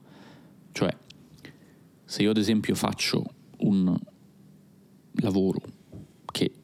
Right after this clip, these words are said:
magari mi dà tantissimi soldi, ma non mi piace, ecco che mi sto concentrando magari più sul vantaggio. Sì, avrò magari, mm, nel breve termine il, il vantaggio di aver fatto un sacco di soldi,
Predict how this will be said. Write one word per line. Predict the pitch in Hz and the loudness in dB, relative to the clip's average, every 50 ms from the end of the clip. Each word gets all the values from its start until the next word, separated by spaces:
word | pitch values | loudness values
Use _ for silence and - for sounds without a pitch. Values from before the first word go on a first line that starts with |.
| - - | -10 -4
magari | - 101 98 92 92 | -2 0 2 2 2
mi | 90 95 | 2 2
dà | 95 90 80 - - - - - - - - - | 2 0 -2 -4 -10 -18 -20 -20 -20 -20 -20 -10
tantissimi | - 123 120 110 107 - - 139 123 - - - - 104 101 | -4 -2 0 0 0 0 0 0 0 0 -2 0 0 2 0
soldi, | 98 - - - - - - - - 135 - - - - - - - _ - - | 2 0 0 0 0 0 -2 -2 -4 -6 -8 -12 -18 -20 -20 -20 -20 _ -6 -2
ma | - 101 98 - - - - _ _ _ - - | 0 0 0 -2 -6 -12 -20 _ _ _ -6 -2
non | - 107 107 104 101 | 2 2 4 4 4
mi | 98 98 110 - | 2 2 2 0
piace, | - - - 101 - - - - 98 104 123 - - - - - - - - - - _ | 0 -2 -2 -2 -2 -4 -4 -2 -2 -2 -2 -6 -10 -18 -20 -20 -20 -20 -20 -20 -20 _
ecco | - 104 - - | -6 -4 -2 -2
che | 95 98 | 0 0
mi | 95 98 | 0 0
sto | 98 - - 107 107 - - - _ _ - - | 0 -2 -2 -2 -2 -2 -4 -12 _ _ -20 -16
concentrando | - - - 95 92 - 110 104 104 - 98 95 95 101 | -8 -4 -2 -2 0 2 0 0 0 0 0 2 2 2
magari | 95 95 92 92 92 92 | 2 2 2 2 0 0
più | 90 - - 95 | 0 0 -2 -2
sul | - - - 90 90 | 0 0 0 2 2
vantaggio. | 90 87 92 92 95 87 - - 90 92 - 101 | 2 2 2 0 0 0 -2 -2 -2 0 0 0
Sì, | 104 - - - - - - | 0 0 -2 -2 -4 -8 -8
avrò | - - 95 98 101 - - - _ - - - - - - | -4 0 0 0 0 -2 -4 -8 _ -20 -20 -20 -20 -8 -6
magari, | - 98 98 92 95 - - - - | -2 0 0 0 0 -2 -4 -6 -4
mm, | - - 82 - - - - | -2 0 0 0 -2 -2 -2
nel | - - 107 98 | 0 0 2 2
breve | 98 101 101 98 | 2 2 2 2
termine | 98 - 95 95 92 95 92 92 | 0 0 0 2 2 2 2 0
il, | 90 82 - - _ _ - - - - - - - - 110 101 98 98 | 0 -2 -6 -10 _ _ -20 -20 -20 -20 -18 -6 -2 0 0 2 2 2
il | 98 92 | 2 2
vantaggio | 87 98 95 92 90 98 101 104 101 90 95 | 0 0 0 0 0 0 0 0 0 -2 -2
di | 90 92 95 92 | 0 2 2 2
aver | 90 90 90 90 | 2 0 -2 -2
fatto | - - 92 - - - - - | -2 -4 -4 -2 -4 -4 -4 -2
un | - - 92 | -2 -2 -2
sacco | - - 98 - - | -2 -2 -2 0 0
di | 110 120 | 0 0
soldi, | - - 98 92 92 92 98 | 0 0 0 0 0 0 -2